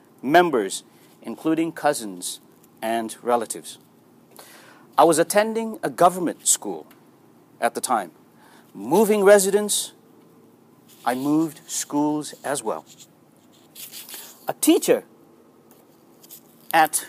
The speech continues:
the third school, Bal Jyoti, I credit with starting me on this incredible journey of education and discovery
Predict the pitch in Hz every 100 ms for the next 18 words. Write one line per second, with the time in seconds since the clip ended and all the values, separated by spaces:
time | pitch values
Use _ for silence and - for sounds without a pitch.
0 | - 214 - - 320 262 127 92 78 -
1 | - - - 120 85 82 - - - -
2 | - 156 190 196 151 185 - - - _
3 | _ - _ _ _ _ _ - 127 -
4 | 214 226 113 - - _ _ _ _ _
5 | _ - 123 - - 170 185 180 180 175
6 | 160 165 165 - 175 170 - 247 240 196
7 | 196 175 165 160 87 - - - - -
8 | - - 127 123 120 - 185 214 202 214
9 | - - _ _ - 151 185 - - 143
10 | 143 - 196 131 85